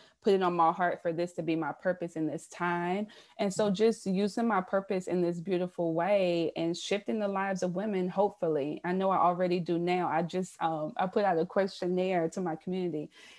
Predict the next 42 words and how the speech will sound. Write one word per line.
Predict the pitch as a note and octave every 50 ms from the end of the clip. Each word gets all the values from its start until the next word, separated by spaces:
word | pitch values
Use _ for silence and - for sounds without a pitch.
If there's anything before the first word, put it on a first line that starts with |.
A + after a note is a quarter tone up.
| - -
and | - G3+ G3
I | G3 G#3
got | G#3+ G#3 F#3 -
all | - G3 G#3 A3
this | A3 B3 B3+ B3+
feedback | - - B3 B3 B3+ B3+ G#3+ A#3+ A#3+ A3+ A3+
from | - A#3 A#3+
people | - C#4+ B3+ A#3 - A#3 A#3
like, | A3 A3 G#3+ A3 A3+ - -
"Thank | A#3 A#3 C4 C#4+ C#4+ -
you. | C4+ C4
You | B3+ A3+ B3 D4 D#4
helped | C#4+ B3+ B3 B3+ B3 - - B3 - _ _ -
to | - A#3+
shift | A#3+ - - - C4 -
my, | A#3+ B3 B3 A#3 - -
shift | - - B3+ B3 B3 B3+
my | B3 A#3 A3+
perspective | A3+ - A3 A3+ - - A#3 A3+ A#3+ B3+ A3+
about | A#3 G#3+ A3+ G#3+ G#3 E3+ G#3+
routines. | A3 A3+ G#3+ - - - A#3+ A3+ A3 A3 A3+ G#3+
Like, | G3 F#3+ - - - - - - -
you | G3 A3+ C#4+ D4+
have | D4+ B3 A3+ G#3 F#3+
really | G3+ A3+ A#3+ A#3+ A#3+ A#3
helped | A3+ - A#3 A#3 A#3 - -
me | A3 A3+ G#3+ A3 A3
to, | G#3+ - A#3 G#3
like, | G3+ G#3 G3+ F#3+ F#3
be | F#3 G#3 G#3
able | G#3+ G#3+ A3+
to | - G#3+
have | G#3+ A3 G#3+ G#3+ G#3+ G3+
routines." | G#3 G#3 G#3+ G#3+ - - A3 G#3+ G#3+ G#3 G3
And | - - G#3
I'm | B3 D#4 D#4
like, | D#4 C4+ A3+ - - - - - - -
"Y'all | - A3+ C#4+ G4 A#4 A#4
got | A4+ - -
me | - -
here | G4 F4+ F#4+ F#4+
crying." | F#4+ - - A#4+ A#4+ A#4+ B4 A4+ A4 F4+